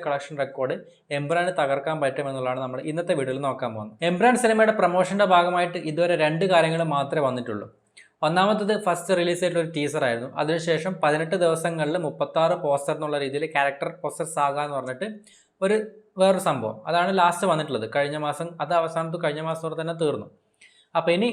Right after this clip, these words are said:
ഒരു ട്രെയിലർ വരാനുണ്ടെന്ന് പറഞ്ഞിട്ട്, പക്ഷേ അതിൻ്റെ ഒരു അപ്ഡേറ്റ് ഇതുവരെ വന്നിട്ടില്ല. അതിൻ്റെ സെൻസറിങ് ഒക്കെ കഴിഞ്ഞു, പക്ഷേ റിലീസ് അവർ എപ്പോഴാണെന്നുള്ളത് പറഞ്ഞിട്ടില്ല. അതുപോലെ തന്നെ പ്രൊമോഷൻ സ്ട്രാറ്റജീസ് ഇതുവരെയായിട്ട് ഒരു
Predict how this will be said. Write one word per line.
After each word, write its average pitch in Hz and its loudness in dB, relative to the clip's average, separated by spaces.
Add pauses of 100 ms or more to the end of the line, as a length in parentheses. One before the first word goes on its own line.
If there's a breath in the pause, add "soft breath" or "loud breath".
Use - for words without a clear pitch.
(120)
ഒരു 196 0
ട്രെയിലർ 180 4
വരാനുണ്ടെന്ന് 175 2
പറഞ്ഞിട്ട്, 156 0
പക്ഷേ 156 -4
അതിൻ്റെ 151 -2
ഒരു 151 4
അപ്ഡേറ്റ് 143 -2
ഇതുവരെ 147 -2
വന്നിട്ടില്ല. 123 -4 (140)
അതിൻ്റെ 131 -8
സെൻസറിങ് 143 -4
ഒക്കെ 170 -10
കഴിഞ്ഞു, 151 0
പക്ഷേ 156 -6
റിലീസ് 143 -6
അവർ 147 -2 (100)
എപ്പോഴാണെന്നുള്ളത് 139 -6
പറഞ്ഞിട്ടില്ല. 123 -6 (760 loud breath)
അതുപോലെ 175 4
തന്നെ 185 -2
പ്രൊമോഷൻ 165 2
സ്ട്രാറ്റജീസ് 143 0 (120)
ഇതുവരെയായിട്ട് 165 2
ഒരു 151 2